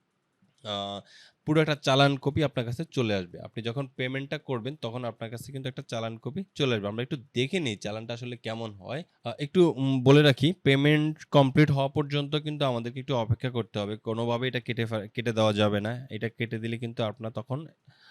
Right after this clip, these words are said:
আহ, in-, আপনি, আহ, মেসেজ পেয়ে যাবেন, আপনি চাইলে আবার চালান উইথড্র করতে পারবেন, কিন্তু আমি বলবো যে প্রসেসটা কন্টিনিউ করবেন। ক-, প্রসেসটা কন্টিনিউ করলে যেটা হবে সেটা হচ্ছে আপনি একটা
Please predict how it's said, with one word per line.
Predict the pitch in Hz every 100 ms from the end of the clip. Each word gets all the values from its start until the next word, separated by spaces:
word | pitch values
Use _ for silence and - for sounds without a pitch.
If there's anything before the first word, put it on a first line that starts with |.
| _ -
আহ, | 107 104 104 101 98 143
in-, | 151 147 -
আপনি, | 117 135 160 123
আহ, | 127 120
মেসেজ | 120 135 139 202
পেয়ে | 175 135
যাবেন, | 107 107 185
আপনি | 135 - 117
চাইলে | 113 113
আবার | 117 117
চালান | 117 117 117 87
উইথড্র | 104 101 107
করতে | 104 101
পারবেন, | 107 160
কিন্তু | 117 - 170
আমি | - 110
বলবো | 110 117 117 123
যে | 160 - - 147
প্রসেসটা | 135 - 120 -
কন্টিনিউ | 147 135 123 143 139 120
করবেন। | 101 90 92 -
ক-, | 113
প্রসেসটা | 120 123 127 135 135
কন্টিনিউ | 123 120 147 170
করলে | 165 131
যেটা | 110 110
হবে | 110 107 131 185 - - - -
সেটা | 127 135
হচ্ছে | 131 131
আপনি | 127 127
একটা | 147